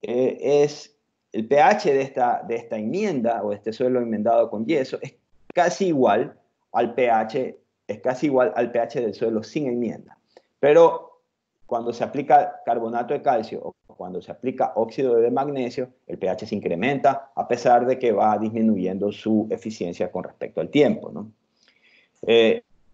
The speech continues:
incluso la aplicación de yeso puede generar cierta acidificación, ¿no? Sí, se puede generar, al final de la se-, semana dieciséis, ustedes pueden ver que hay cierta diferencia,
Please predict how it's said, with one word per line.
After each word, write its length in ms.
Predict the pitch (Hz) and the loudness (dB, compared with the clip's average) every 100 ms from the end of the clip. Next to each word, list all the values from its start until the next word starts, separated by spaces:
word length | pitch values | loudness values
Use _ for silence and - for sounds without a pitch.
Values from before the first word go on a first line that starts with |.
| - - | -20 -6
incluso 420 | 127 123 160 170 | -4 0 2 4
la 80 | 175 | 2
aplicación 460 | - 131 127 151 135 | 0 -2 -4 -4 -6
de 100 | 135 | -2
yeso 340 | 143 143 135 | -2 -2 -4
puede 240 | 151 165 | -2 -2
generar 460 | 151 143 139 147 143 | -2 -4 0 2 2
cierta 380 | - 147 127 135 | 0 -2 0 -2
acidificación, 680 | 131 110 107 - 110 - - _ _ | -4 -6 -8 -12 -10 -12 -14 _ _
¿no? 180 | 71 - | -20 -18
Sí, 100 | - | -16
se 120 | - | -14
puede 240 | - 120 135 | 0 2 2
generar, 460 | 127 123 131 - - | 0 0 0 -2 -10
al 100 | - | -8
final 240 | 110 123 | -4 0
de 60 | 135 | 2
la 120 | 123 | 2
se-, 260 | - 98 | 0 -8
semana 340 | - 107 120 117 | -8 -4 -4 -2
dieciséis, 520 | 110 110 - 147 127 | -4 -4 0 0 0
ustedes 260 | 110 110 110 | -4 -6 -4
pueden 300 | 117 110 107 | -4 -2 -2
ver 340 | 120 - _ _ | -2 -4 _ _
que 160 | - 110 | -2 2
hay 200 | 139 139 | 4 2
cierta 520 | - 131 127 127 117 | 0 0 0 -2 -4
diferencia, 840 | 95 104 110 120 135 123 127 117 | -4 -8 -4 -2 -2 -4 -6 -6